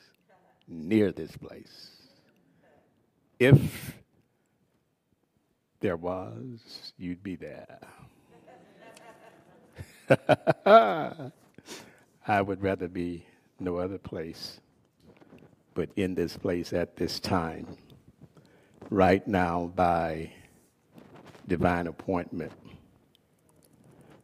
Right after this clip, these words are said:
To the Reverend Doctor Andriette, I salute you as you recognize your twelfth year, and I congratulate you and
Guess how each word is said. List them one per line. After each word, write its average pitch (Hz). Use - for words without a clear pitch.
To 113
the 107
Reverend 98
Doctor 92
Andriette, 90
I 82
salute 90
you 104
as 87
you 95
recognize 92
your 82
twelfth -
year, 107
and 90
I 87
congratulate 90
you 95
and 87